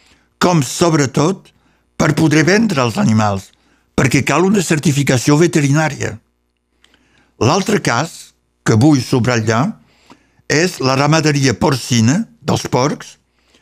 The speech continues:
que crien els animals a l'aire lliure, en llibertat, en grans espais tancats a muntanya. Són, per vos donar un exemple, aquests porcs bio que s'han consumit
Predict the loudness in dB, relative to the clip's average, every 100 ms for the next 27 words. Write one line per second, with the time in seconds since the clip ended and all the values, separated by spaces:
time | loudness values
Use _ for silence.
0 | _ _ _ -4 -2 0 2 2 2 0
1 | 0 0 2 2 0 -4 -8 -4 0 0
2 | 2 2 0 0 -2 -4 -6 -4 0 0
3 | 0 -2 -4 -6 -6 -12 _ _ _ _
4 | _ _ _ 0 2 2 2 2 0 -2
5 | -4 -4 -4 -4 0 0 0 -2 -4 -12
6 | -20 _ 0 2 2 0 -6 -8 -12 -16
7 | _ _ _ _ -20 -20 _ _ -6 -2
8 | 0 0 -2 -6 _ _ -2 0 2 2
9 | 2 2 2 2 0 0 -2 -2 -8 -14
10 | _ _ _ _ -6 -2 -2 -4 -4 -2
11 | 0 -2 -6 -4 0 2 2 2 -2 -12
12 | _ _ _ -4 -2 0 2 2 0 2
13 | 2 2 0 -6